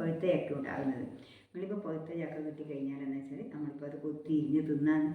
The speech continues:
നമുക്കിപ്പോൾ തിന്നാന്ന് വെച്ചാൽ ചക്ക വെക്കണ്ട, നല്ലോണം പഴുത്ത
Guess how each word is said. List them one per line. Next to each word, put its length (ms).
നമുക്കിപ്പോൾ 400
തിന്നാന്ന് 420
വെച്ചാൽ 260
ചക്ക 180
വെക്കണ്ട, 340
നല്ലോണം 540
പഴുത്ത 260